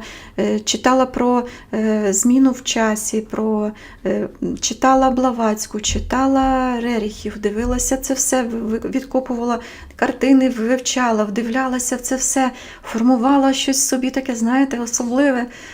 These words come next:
От, а потім зрозуміла, м, що навіть те, що ми з вами раніше описували в своїх соцмережах, що ти подумала тільки про щось, а воно тобі раз і прийшло.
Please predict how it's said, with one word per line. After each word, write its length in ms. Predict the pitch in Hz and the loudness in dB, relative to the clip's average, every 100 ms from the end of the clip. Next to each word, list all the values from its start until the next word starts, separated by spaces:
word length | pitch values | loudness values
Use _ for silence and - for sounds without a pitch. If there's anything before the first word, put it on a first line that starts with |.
| - - - | -18 -16 -4
От, 460 | 220 220 196 - - | 0 0 -2 -6 -10
а 160 | - 196 | -6 -4
потім 420 | 214 262 269 247 | -2 -2 2 0
зрозуміла, 800 | 240 226 226 226 240 226 220 226 - - | 0 -2 0 0 0 0 0 -2 -6 -8
м, 680 | 196 202 202 202 202 196 202 | -8 -6 -8 -8 -6 -6 -6
що 580 | 196 - - 208 202 208 - - - - - - - - - - - - - | -6 -6 -4 -2 -2 -4 -8 -20 -20 -20 -20 -20 -20 -20 -20 -20 -20 -20 -10
навіть 480 | - 233 233 233 - - - _ | -2 0 0 -4 -6 -12 -20 _
те, 220 | - 240 | -2 0
що 240 | 226 - 214 | -2 -2 -2
ми 140 | 202 | -2
з 80 | 214 | -2
вами 360 | 220 214 196 208 | 0 0 -2 -4
раніше 440 | 214 220 226 - - | -2 0 0 -2 -2
описували 720 | 208 208 233 226 - 190 190 | -10 -6 -4 -4 -4 -6 -8
в 60 | 190 | -8
своїх 300 | - 233 254 | -6 -4 -4
соцмережах, 720 | - 240 - 202 220 277 202 - - - - - - | -6 -6 -4 -2 -2 -4 -6 -10 -20 -20 -20 -20 -16
що 260 | - - 240 | -6 -4 -2
ти 200 | 247 311 | 2 0
подумала 760 | - - - 262 381 587 392 240 | 0 -4 -2 4 4 6 2 2
тільки 400 | - 220 220 202 | 0 -2 -4 -8
про 220 | - 208 | -4 0
щось, 440 | - 202 202 - - - | 0 0 -4 -6 -10 -6
а 60 | 220 | 0
воно 220 | 240 269 | 4 2
тобі 240 | 269 226 | 2 2
раз 260 | 262 320 320 | 2 2 0
і 20 | |
прийшло. 600 | 294 233 226 - 190 185 | -2 -4 -2 -4 -6 -10